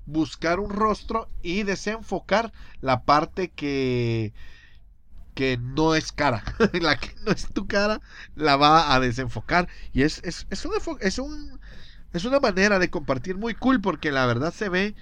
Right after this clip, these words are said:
muy profesional. Dependiendo del teléfono que utilices también, pues así va a mejorar la calidad. Pero hoy por hoy, hoy por hoy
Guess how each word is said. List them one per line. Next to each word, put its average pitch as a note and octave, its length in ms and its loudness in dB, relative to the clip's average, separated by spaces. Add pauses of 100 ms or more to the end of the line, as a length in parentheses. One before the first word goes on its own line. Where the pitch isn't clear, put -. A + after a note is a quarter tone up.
(440)
muy F3 320 2
profesional. E3 800 0 (1080)
Dependiendo G3+ 600 4
del D3 300 2 (840)
teléfono F3 520 4
que D#3+ 100 -2
utilices C#3+ 380 -4
también, D#3 260 -6
pues C3+ 160 -4
así A#2+ 180 -6
va C#3 80 -2
a D3+ 40 -2
mejorar B2+ 420 0
la C#3+ 140 -2
calidad. C3+ 420 0
Pero G#3+ 180 2
hoy A#3+ 120 4
por A#3+ 200 -2
hoy, B3 180 -2 (120)
hoy A#3 320 2
por E3+ 180 0
hoy D#3+ 220 0